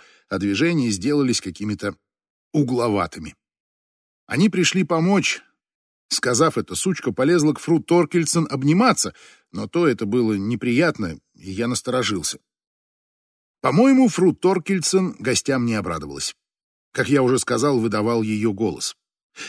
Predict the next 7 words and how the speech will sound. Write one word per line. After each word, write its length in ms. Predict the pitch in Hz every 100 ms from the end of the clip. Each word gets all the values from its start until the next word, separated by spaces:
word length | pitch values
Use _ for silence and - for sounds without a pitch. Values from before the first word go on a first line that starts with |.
| -
И 80 |
ещё 360 | 135 - - 185
она, 360 | 151 175 208 -
по 120 | 98
её 280 | 98 107 104
собственным 580 | 156 120 - 113 110
словам, 420 | 95 110 123 208